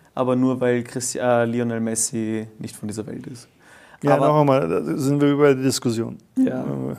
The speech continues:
Speaker 2: Messi oder
Speaker 1: Messi
Speaker 2: Ronaldo.
Speaker 1: oder Ronaldo. Die, die Diskussion fangen wir nicht an, aber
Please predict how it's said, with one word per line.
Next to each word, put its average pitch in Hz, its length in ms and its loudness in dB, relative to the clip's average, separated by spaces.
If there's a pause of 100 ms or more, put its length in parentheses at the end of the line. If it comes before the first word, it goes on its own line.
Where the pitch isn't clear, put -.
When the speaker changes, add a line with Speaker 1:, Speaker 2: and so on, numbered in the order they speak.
(140)
Speaker 2:
Messi 127 360 -4
oder 127 240 0
Speaker 1:
Messi - 20 -2
Speaker 2:
Ronaldo. 127 340 4
Speaker 1:
oder 123 100 2
Ronaldo. 117 380 0
Die, 135 240 0
die 156 120 -2
Diskussion 139 420 -2
fangen 139 200 4
wir 143 60 4
nicht 131 120 2
an, 143 160 4
aber 139 180 6